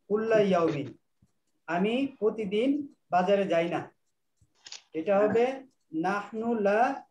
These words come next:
Speaker 1: নাযহাবু ইলা সুকি কুল্লা ইয়াউমিন। আমরা প্রতিদিন বাজারে যাই না।
Speaker 2: না, আই, যাই না, হ্যাঁ। লা আযহাবু।
Speaker 1: জি।
Speaker 2: মুদারের, মুদারেকে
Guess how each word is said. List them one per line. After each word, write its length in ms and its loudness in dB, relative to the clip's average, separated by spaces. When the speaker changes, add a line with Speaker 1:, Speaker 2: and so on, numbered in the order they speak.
Speaker 1:
নাযহাবু 680 0
ইলা 460 0
সুকি 1000 -6
কুল্লা 280 2
ইয়াউমিন। 520 2
আমরা 260 0
প্রতিদিন 560 -2
বাজারে 520 2
যাই 240 2
না। 220 -6
Speaker 2:
না, 80 0
আই, 360 0
যাই 360 0
না, 140 -4
হ্যাঁ। 320 2
লা 540 4
আযহাবু। 640 2
Speaker 1:
জি। 120 -4
Speaker 2:
মুদারের, 680 4
মুদারেকে 880 0